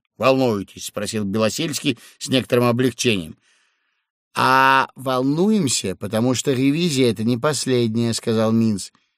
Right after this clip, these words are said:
«И рано или поздно попадется дотошный человек, который обнаружит неладное». «Но вы же сказали, что ничего такого нет».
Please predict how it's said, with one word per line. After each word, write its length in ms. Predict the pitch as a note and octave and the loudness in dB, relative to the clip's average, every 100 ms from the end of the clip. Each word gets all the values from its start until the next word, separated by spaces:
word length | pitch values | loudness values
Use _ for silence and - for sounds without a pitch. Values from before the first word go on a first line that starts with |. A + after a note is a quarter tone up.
| _ _ | _ _
«И 80 | C3 | 0
рано 340 | C3+ E3+ F3+ | 2 4 4
или 220 | F3+ E3+ C#3 | 2 2 -2
поздно 440 | B2+ D3+ D#3 E3 | 2 2 2 0
попадется 680 | D3 C#3 F#3 F#3 E3 B2+ C#3 | -2 0 2 4 4 2 -2
дотошный 480 | C#3+ B2+ C3 C3 | -2 -2 -2 -2
человек, 520 | A#2+ C3+ C3+ C3+ A#2 - _ | 0 2 4 4 0 -6 _
который 400 | - C3 C#3 C#3 | -4 -2 2 2
обнаружит 680 | C#3+ C#3+ F3 E3+ D#3 C#3 A#2 | 2 2 2 2 0 0 0
неладное». 680 | B2 C3+ C3+ B2 A#2 A#2+ A2+ - _ _ _ _ _ _ | 2 4 4 4 0 -2 -4 -10 _ _ _ _ _ _
«Но 180 | - A2+ | -2 2
вы 220 | C3 D#3+ | 4 4
же 100 | A#2+ | 2
сказали, 600 | - G#2 A#2 C3 B2+ A2 | -4 -4 2 4 4 2
что 240 | F#2 - G#2 | -4 -6 -4
ничего 600 | G#2 A#2+ - A2 B2+ C#3 | 0 0 0 2 4 4
такого 420 | A#2 G#2+ B2+ B2 | 0 2 2 4
нет». 300 | C3 D3 G2+ | 2 2 0